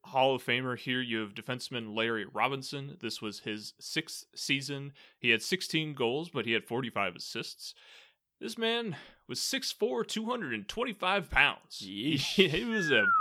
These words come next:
Speaker 1: big man to put on skates, and he was a punisher. Uh, paired with the rock-solid Sergei Savard,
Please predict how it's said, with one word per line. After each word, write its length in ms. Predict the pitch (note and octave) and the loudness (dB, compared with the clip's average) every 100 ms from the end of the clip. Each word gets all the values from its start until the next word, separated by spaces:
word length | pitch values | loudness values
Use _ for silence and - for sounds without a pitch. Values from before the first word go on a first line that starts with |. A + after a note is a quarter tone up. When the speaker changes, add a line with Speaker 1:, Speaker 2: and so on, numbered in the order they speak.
| - | 4
Speaker 1:
big 200 | G#3+ F3+ | 2 2
man 380 | D#3+ D3+ G#2+ G2+ | 4 6 4 0
to 60 | A#2+ | -8
put 200 | B2 A#2+ | 0 2
on 180 | G2+ F2+ | 2 -2
skates, 520 | - B2 D#2+ - - - - - | -4 -2 -4 -6 -16 -18 -20 -4
and 140 | A#2 | 0
he 120 | B2 E3+ | 2 4
was 160 | D#3+ | 4
a 60 | C#3 | 4
punisher. 540 | C3+ A#2+ F#2+ F2+ - _ - - - | 2 0 -2 -8 -12 _ -20 -18 2
Uh, 200 | A2 G#2+ | 6 6
paired 400 | - C#3 F3+ F3+ | 6 6 6 2
with 360 | C3 B2+ B2 A#2 | 2 2 0 0
the 300 | A#2 A2 - G2+ | 0 0 -2 -4
rock-solid 1000 | A#2 A#2+ C#3+ - - - A#2+ A2+ A2+ G#2+ - | 0 2 0 -6 -4 2 4 4 0 -4 -6
Sergei 540 | - A#2 B2+ B2+ A2 | 2 4 4 2 -2
Savard, 600 | - A2+ A2+ B2+ F3+ | -2 -4 0 0 -2